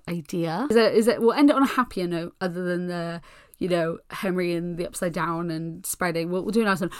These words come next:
I'd like to just see the, the Byers living their best life in California. I would like the gap between, um, <laughs> the end of season three and the start of season four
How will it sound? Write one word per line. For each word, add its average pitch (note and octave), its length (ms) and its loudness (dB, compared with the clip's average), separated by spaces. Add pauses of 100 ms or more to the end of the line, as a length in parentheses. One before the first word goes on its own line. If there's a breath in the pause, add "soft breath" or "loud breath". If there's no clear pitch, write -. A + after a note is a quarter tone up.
(240 loud breath)
I'd A#4 240 10
like C4 220 4
to A#3 100 -4
just D#4 260 -2
see G3+ 240 2
the, G#3+ 320 0
the F#3 160 -4
Byers F#3+ 800 2 (400)
living B3 360 8
their C4 140 4
best B3+ 260 2
life C4+ 240 2
in C#4+ 100 6
California. C#4+ 840 4 (440 loud breath)
I C4+ 140 8
would C#4+ 180 2
like G#3 340 -2
the A#3 80 -2
gap G3 540 -2
between, F#3+ 680 -2 (320 loud breath)
um, G#3+ 340 10
<laughs> E4+ 260 8
the - 200 4
end G3+ 200 2
of C#4 80 2
season D4 340 6
three G3 220 2
and G3 100 -2
the G#3 60 -2
start F#3 260 0
of G3+ 80 -6
season A3 320 0
four F3 300 -6